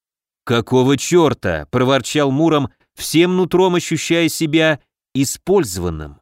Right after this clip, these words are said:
«Что за...» Весь этот бой был как будто срежиссирован кем-то со стороны, и Муром вновь почувствовал, как его захлёстывает липкий противный страх. Страх совершённой ошибки.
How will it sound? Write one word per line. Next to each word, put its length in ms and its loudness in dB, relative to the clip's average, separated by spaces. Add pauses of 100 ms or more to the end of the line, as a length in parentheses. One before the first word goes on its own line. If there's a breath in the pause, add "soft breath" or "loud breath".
(120)
«Что 480 0
за...» 400 0 (400)
Весь 460 0
этот 280 0
бой 260 2
был 220 2
как 260 -2
будто 320 0
срежиссирован 960 -2
кем-то 400 -2
со 180 -4
стороны, 720 -2 (440)
и 120 0
Муром 320 0
вновь 320 -4
почувствовал, 920 -2 (280)
как 220 0
его 200 2
захлёстывает 920 0
липкий 480 -2
противный 720 -2
страх. 720 -2 (320)
Страх 460 0
совершённой 840 0
ошибки. 840 -2